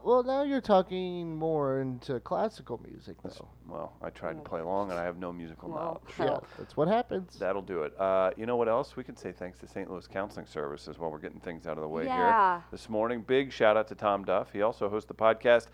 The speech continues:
Speaker 2: Mental Health Matters, recorded right here at Midcoast Studio in Grand Center. Check 'em out anywhere you can get podcasts. They got a video podcast coming up. Their, uh, guest is gonna bring in a, uh, a very,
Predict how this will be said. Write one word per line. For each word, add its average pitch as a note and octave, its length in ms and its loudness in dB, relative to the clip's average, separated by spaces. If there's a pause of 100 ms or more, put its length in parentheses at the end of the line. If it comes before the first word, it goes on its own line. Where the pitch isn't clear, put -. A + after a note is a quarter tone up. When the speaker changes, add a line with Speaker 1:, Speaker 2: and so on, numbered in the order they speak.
(280)
Speaker 2:
Mental F3 380 4
Health D#3 220 10
Matters, C#3 500 4
recorded A2+ 380 2
right G#2 240 2
here G2+ 160 0
at F2 80 -2
Midcoast F#2 380 -4
Studio C3 600 4
in C3+ 400 -2 (140)
Grand G2 500 -4
Center. F2+ 400 -4
Check - 220 0
'em G2+ 80 -2
out G2 160 4 (420)
anywhere D3 580 6
you G#2+ 140 -4
can G2+ 140 -10
get - 180 -4
podcasts. F2+ 640 -2
They A2 100 -4
got C#3 120 -2
a C3 40 -2
video E3+ 320 -2
podcast F#2 560 -2
coming F2 260 -8
up. - 200 -2 (360)
Their, G#2 480 -2 (140)
uh, G2+ 40 -2 (100)
guest A2 340 -2
is A2 120 -14
gonna A2 160 -4
bring G2+ 300 -8
in G2+ 320 -8
a, F#2+ 220 -8
uh, F2 180 -6 (100)
a E2+ 60 -6
very, F#2+ 640 -8